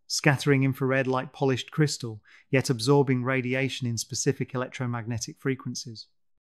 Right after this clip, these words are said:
Harvard's Department of Astrophysics described it as metastable,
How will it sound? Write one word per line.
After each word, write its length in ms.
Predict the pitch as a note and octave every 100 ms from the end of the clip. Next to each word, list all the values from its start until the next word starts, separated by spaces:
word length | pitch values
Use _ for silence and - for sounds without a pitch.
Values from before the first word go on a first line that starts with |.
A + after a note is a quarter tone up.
| _
Harvard's 440 | - G3+ A3+ F#3+
Department 420 | E3 F3 E3 D3+ C#3
of 80 |
Astrophysics 840 | C3+ B2 B2+ - E3+ A#2+ C#3+ - - _ _ _
described 520 | C#3+ - D3+ C#3+ C3+
it 120 | C#3+
as 80 | C3+
metastable, 880 | B2 C3+ C3 A#2+ - B2+ A#2 A#2+ B2